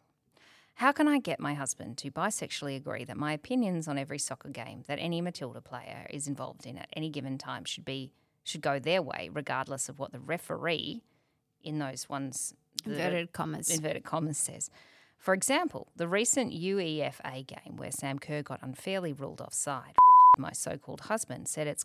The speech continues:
Speaker 1: ungracious to listen to a lot of podcasts and build up an opinion about the ref not knowing what they are doing."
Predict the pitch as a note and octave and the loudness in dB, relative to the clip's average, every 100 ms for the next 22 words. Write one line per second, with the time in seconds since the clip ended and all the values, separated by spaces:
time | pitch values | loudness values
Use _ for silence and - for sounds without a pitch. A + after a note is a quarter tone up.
0 | - E3 G3+ D#3+ - - - - - E3 | -6 -4 0 0 -2 -4 -6 -6 -6 -4
1 | D3 C3+ C#3+ - D3+ G3 F#3+ - C3 - | -4 -4 -6 -8 -4 -4 -6 -12 -8 -8
2 | - - D3 C3+ E3+ F3 - C3+ - G3+ | -6 -6 -8 -6 -2 -2 -4 -8 -4 -2
3 | F3 D3 B2+ - B2+ C3 - C#3+ - C3+ | 0 -2 -6 -10 -8 -8 -6 -6 -6 -10
4 | B2 - - - - - - - | -12 -18 -16 -16 -16 -16 -18 -18